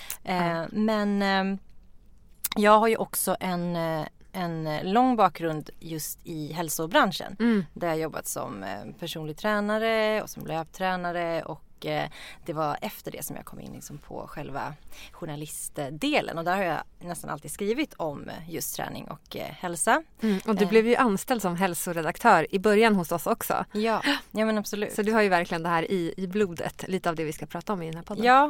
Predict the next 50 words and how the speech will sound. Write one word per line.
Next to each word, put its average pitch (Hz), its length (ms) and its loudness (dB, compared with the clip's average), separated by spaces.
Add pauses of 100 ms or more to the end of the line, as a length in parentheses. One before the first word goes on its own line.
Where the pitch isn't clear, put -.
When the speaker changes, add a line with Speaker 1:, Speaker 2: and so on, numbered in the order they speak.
Speaker 2:
och 220 100 0
någonting 196 300 -2
som 175 180 -6
jag 160 200 0
verkligen 156 480 -4
känner 147 360 -6
väldigt, 160 280 -4
väldigt 147 200 -6
starkt 190 320 4
för. - 300 -8
Och 220 80 2
Speaker 1:
Mm. 220 100 6
Speaker 2:
min 214 80 6
senaste 220 400 2
del 185 260 0
till 170 140 -8
det 196 200 -2
har 175 140 0
ju 165 80 0
varit 143 360 -4
att, - 360 -12
eh, 120 140 -6
bli 143 540 -6
yogalärare 165 600 0
också. 135 320 -4 (120)
Och 202 100 -4
det 202 80 2
är 226 80 4
ju 311 100 2
någonting 190 340 0
som - 180 -6
du 330 220 0
precis - 460 -6
har - 220 -6
blivit - 580 -12
också, - 360 2 (260)
eller 233 140 8
hur? 247 60 12
Speaker 1:
Ja, 208 340 10
eh, 220 80 4
Speaker 2:
Ja. 202 200 8
Speaker 1:
och 208 80 0
det 208 100 4
har 220 140 8
varit - 340 0
rätt 196 480 0
spontant 233 680 2
för 196 100 -2
min 226 280 8
del. 180 300 4